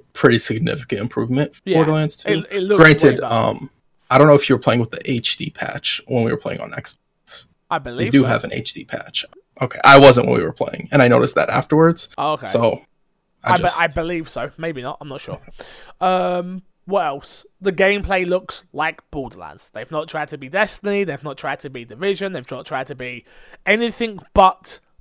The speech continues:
Speaker 2: Borderlands, which is exactly
Speaker 1: Yeah.
Speaker 2: what I wanted. I didn't want,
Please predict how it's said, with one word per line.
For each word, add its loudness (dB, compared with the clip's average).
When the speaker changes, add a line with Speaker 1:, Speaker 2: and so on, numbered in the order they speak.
Speaker 2:
Borderlands, -8
which -10
is -14
exactly -2
Speaker 1:
Yeah. -4
Speaker 2:
what -2
I -6
wanted. -16
I -8
didn't -10
want, -6